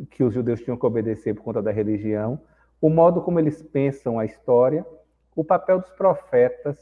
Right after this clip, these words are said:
na construção do povo hebraico e o mais importante, né, que é o legado que os hebreus deixam pra todo mundo, pra todas as civilizações que vêm depois,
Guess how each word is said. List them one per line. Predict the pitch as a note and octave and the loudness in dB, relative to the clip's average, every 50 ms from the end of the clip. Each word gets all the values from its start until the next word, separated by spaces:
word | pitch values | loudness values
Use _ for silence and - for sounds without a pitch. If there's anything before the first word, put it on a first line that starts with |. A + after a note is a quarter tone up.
| _ _ - | _ _ -14
na | B2+ B2+ B2 A2 G#2+ G#2+ G#2 G2+ F#2+ F2+ E2+ E2+ - - _ _ _ _ _ _ _ _ _ _ - | -12 -8 -6 -6 -4 -4 -4 -4 -4 -4 -6 -8 -8 -12 _ _ _ _ _ _ _ _ _ _ -6
construção | - F#3+ G3 G3 G3 F3+ F3+ D3 - - C#3 C3 C3 | -2 0 0 0 0 -4 -6 -6 -4 -4 -2 -2 -2
do | B2+ A#2+ | -2 -4
povo | - - B2+ A#2 B2 | -2 -2 -2 0 2
hebraico | B2+ B2 B2 A#2+ A#2 A#2+ B2 C#3 C#3+ - - F3 - _ _ _ _ _ _ _ - - | 0 0 2 2 0 2 0 0 -2 -6 -12 -16 -16 _ _ _ _ _ _ _ -4 -2
e | A#3+ B3+ C#4 D4+ D4+ | 0 2 2 2 2
o | D4+ G#3 E3+ D#3 - - - G2 F2+ A#2 D3+ C#3 | 0 0 -2 -2 -4 -8 -12 -12 -12 -10 -6 -4
mais | B2+ C3+ C#3+ C#3 C#3+ D#3 | 0 2 2 2 2 0
importante, | D3+ D3 - C3+ A#2+ - - - C3 B2+ C3+ D3+ D3+ - D3+ | -4 0 0 0 0 -2 -6 -6 -4 -2 -2 -4 -4 -4 -2
né, | D3 D3 D#3+ - - - _ _ _ _ _ _ _ | -2 -2 -2 -4 -10 -20 _ _ _ _ _ _ _
que | - A3 | 2 4
é | G#3 | 4
o | G#3+ | 4
legado | A3+ A3+ A#3+ A#3 G3 D#3+ C#3+ C3 C3 C3 C3+ D3 D3 | 4 4 2 2 2 4 6 6 6 6 4 2 -2
que | D3+ - C#3+ | -4 -2 -2
os | C3+ B2 A2 | 0 0 0
hebreus | B2+ A2+ A2+ A#2+ A2+ A2+ A2 G2 A2 | 0 -2 0 0 0 0 -2 -4 -6
deixam | A#2+ A2 A2+ A2+ B2 B2 A#2+ - C#3+ D3 D3+ _ _ _ _ _ _ _ _ _ _ - | -6 -2 0 0 0 -2 -4 -8 -10 -10 -10 _ _ _ _ _ _ _ _ _ _ -2
pra | D3+ C#3+ C3+ B2+ B2+ B2 B2 A#2 A2+ A2 G2+ G2 G2+ - - _ _ _ _ | 2 4 4 4 4 2 0 -2 -2 -2 -4 -6 -6 -8 -14 _ _ _ _
todo | - F#3 F#3+ F#3+ G3 G#3 | 2 2 2 2 2 0
mundo, | F3+ D3+ C#3+ C#3+ D#3 E3 D#3+ | 0 0 0 0 -2 -4 -6
pra | - - B2 - - - - _ _ _ _ _ | -4 -4 -4 -4 -4 -18 -20 _ _ _ _ _
todas | - C#3+ C#3 C3 | 0 0 0 0
as | - - | -2 -6
civilizações | D3+ D3 C#3 D3 C#3 - - C3+ B2+ - | -4 0 2 2 0 0 -2 -10 -10 -8
que | - | -6
vêm | B2 B2+ A#2+ | -6 -4 -2
depois, | B2 B2 A#2 - C3 B2+ C#3+ | -2 -4 -4 -2 -2 -2 -2